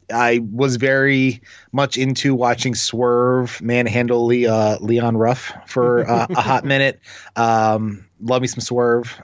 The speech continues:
Speaker 1: So,
Speaker 2: Yeah.
Speaker 1: so that was, that was some good, there were some fun spots in this match.
Speaker 2: Yeah, yeah. No, it was, it, it was a very, very fun match. Just L A Knight is just a big wet fart on top of it. And, um,
Speaker 1: Yeah.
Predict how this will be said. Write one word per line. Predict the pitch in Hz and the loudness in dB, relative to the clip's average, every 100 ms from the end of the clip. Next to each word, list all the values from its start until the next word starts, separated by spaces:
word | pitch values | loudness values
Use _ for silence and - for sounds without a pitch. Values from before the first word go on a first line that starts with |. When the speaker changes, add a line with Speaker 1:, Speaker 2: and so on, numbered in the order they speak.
| - | -12
Speaker 1:
So, | - 110 | -6 -2
Speaker 2:
Yeah. | 101 95 95 - | -2 -2 -6 -8
Speaker 1:
so | - 113 | -4 0
that | 113 110 | 2 2
was, | 110 - | 0 0
that | 120 | -2
was | 110 | -2
some | - | -4
good, | 113 113 | -2 -2
there | 180 | 0
were | 277 | 0
some | - 339 | 0 -2
fun | - 262 226 | 0 0 0
spots | - 175 139 | 0 -2 0
in | 120 | -4
this | 101 | -4
match. | 98 123 - - _ - | -6 -8 -10 -20 _ -8
Speaker 2:
Yeah, | 254 - | -4 -4
yeah. | 120 123 95 | -2 -4 -4
No, | 170 127 | -2 -2
it | |
was, | 123 120 | -4 -4
it, | 139 135 - | -4 -4 -2
it | 156 | 0
was | 190 208 214 | 4 2 0
a | |
very, | 170 180 170 | 2 2 4
very | 160 156 151 | 4 2 2
fun | 147 131 | 0 -2
match. | 127 127 123 - | -2 -2 -4 -6
Just | 220 - - - _ _ _ | -8 -8 -20 -20 _ _ _
L | 127 147 | -2 0
A | 135 | 0
Knight | 127 127 117 | 0 -2 -2
is | 110 | -6
just | 110 113 | -8 -10
a | |
big | 104 139 120 | -6 -4 -2
wet | 110 107 - | -2 -4 -4
fart | - 110 101 | -6 -2 -2
on | 98 | -4
top | 98 107 101 104 | -2 0 0 -2
of | 95 | -8
it. | 92 - | -8 -8
And, | 104 92 | -10 -10
um, | 71 104 95 | -8 -6 -2
Speaker 1:
Yeah. | 82 82 | -2 -4